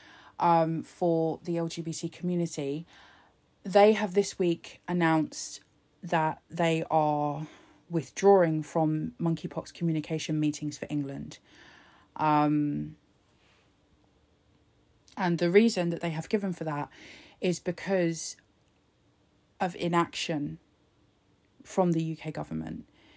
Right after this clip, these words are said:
inaction from the U K Health Secret-, Health Secretary, sorry, <laughs> uh, and also inaction from the U K Health Security Agency. Um, they have given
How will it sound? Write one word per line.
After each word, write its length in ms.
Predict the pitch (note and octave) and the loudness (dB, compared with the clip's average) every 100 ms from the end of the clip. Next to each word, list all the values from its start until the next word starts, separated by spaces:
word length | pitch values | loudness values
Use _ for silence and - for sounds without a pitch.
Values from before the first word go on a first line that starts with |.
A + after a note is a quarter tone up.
| _ _ _ _ | _ _ _ _
inaction 580 | F#3 F3 E3 - F3 D#3+ | -2 2 2 0 -2 -2
from 360 | D3+ E3 D#3 D#3 | -2 -2 0 -2
the 100 | D#3+ | -4
U 220 | D#3+ D#3+ | -4 -6
K 300 | - E3 D#3 | -6 -6 -6
Health 280 | D3 D#3+ D3 | -4 -6 -6
Secret-, 400 | - - - - _ _ - - _ - _ _ _ _ - | -10 -10 -12 -18 _ _ -20 -20 _ -20 _ _ _ _ -18
Health 320 | - G3+ F#3+ | 0 2 2
Secretary, 680 | - F3+ - - - F#3 A#3 - | -2 -8 -8 -12 -6 -4 -6 -12
sorry, 460 | - E3 E3+ F#3 F#3+ - - - - | -12 -8 -6 -6 -8 -10 -14 -2 6
<laughs> 0 | F#4+ D4+ - - - - | 6 4 -8 -10 -10 0
uh, 300 | - F3 F3 | 8 8 8
and 400 | F#3 F3+ F#3 F#3 - | 6 4 4 0 0
also 360 | G3 G#3+ G3 F#3 | 0 2 2 2
inaction 440 | F3+ F3+ - F3+ | 0 -2 -4 -6
from 200 | - F3+ | -4 -2
the 80 | F3 | -2
U 200 | F3 F3 | -2 -4
K 380 | - F3+ E3+ E3 | -4 -2 -2 -4
Health 260 | - E3+ | -4 -6
Security 560 | - E3 - F3 E3+ - | -6 -10 -6 -4 -6 -8
Agency. 680 | - D#3+ - - - - - - - - - - - | -6 -6 -8 -12 -12 -12 -14 -18 -20 -20 -20 -12 -2
Um, 460 | E3 D#3+ E3 D#3 - | 2 2 0 -4 4
they 180 | F#3 G3+ | 6 6
have 540 | F#3 G3+ F3+ E3+ - - E3+ | 4 4 4 0 -12 -16 2
given 480 | G3 G3+ F#3 E3 | 4 6 2 0